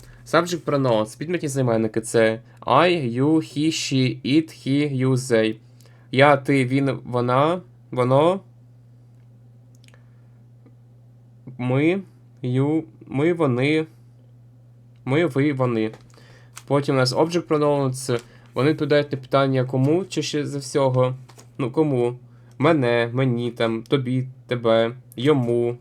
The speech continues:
їй. Йому, їй, якщо це it. Us, нам, you, вам, them, їм.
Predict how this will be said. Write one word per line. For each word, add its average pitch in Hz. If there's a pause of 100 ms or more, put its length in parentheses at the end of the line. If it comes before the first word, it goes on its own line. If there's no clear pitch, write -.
їй. 123 (1120)
Йому, 143
їй, 131
якщо 120 (160)
це -
it. 127 (520)
Us, -
нам, 127 (280)
you, 139
вам, 117 (140)
them, 135
їм. 117